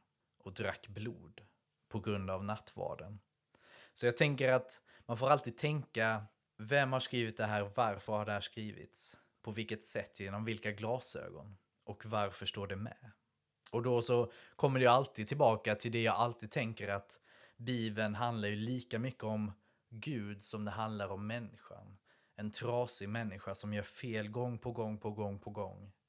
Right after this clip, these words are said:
Och en Gud som förlåter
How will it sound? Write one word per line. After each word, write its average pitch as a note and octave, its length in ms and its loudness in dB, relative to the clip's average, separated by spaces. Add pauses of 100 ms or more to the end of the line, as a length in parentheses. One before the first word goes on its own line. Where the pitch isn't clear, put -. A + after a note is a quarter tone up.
(320)
Och G#2 180 -8
en G#2+ 140 -2
Gud G#2+ 360 -2
som G2+ 380 -4 (300)
förlåter - 920 -8